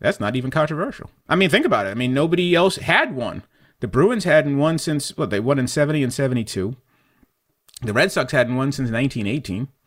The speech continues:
The Patriots hadn't won, period. They didn't win in the A F L. They didn't win in the N F L.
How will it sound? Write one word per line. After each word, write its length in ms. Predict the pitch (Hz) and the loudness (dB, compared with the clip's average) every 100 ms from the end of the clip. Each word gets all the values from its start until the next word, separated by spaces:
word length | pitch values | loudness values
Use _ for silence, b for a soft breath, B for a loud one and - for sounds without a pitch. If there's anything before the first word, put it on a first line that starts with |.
| b b b - | b b b -10
The 80 | |
Patriots 360 | 92 165 156 113 | -2 0 0 0
hadn't 300 | 131 120 123 | 0 0 0
won, 180 | 139 101 | -2 -2
period. 420 | 127 151 101 156 _ _ _ _ _ _ _ - | -2 -2 -2 -6 _ _ _ _ _ _ _ -6
They 140 | 117 | 0
didn't 160 | 143 135 | 2 2
win 100 | 139 | 2
in 80 | 135 | 0
the 80 | |
A 200 | 104 135 | 2 2
F 120 | 151 151 | 2 4
L. 240 | 151 185 | 4 2
They 140 | 127 | -2
didn't 100 | 127 147 | -2 0
win 80 | |
in 80 | 147 | 0
the 60 | 139 | 0
N 120 | 165 | 0
F 120 | - | -2
L. 220 | 117 127 | -4 -4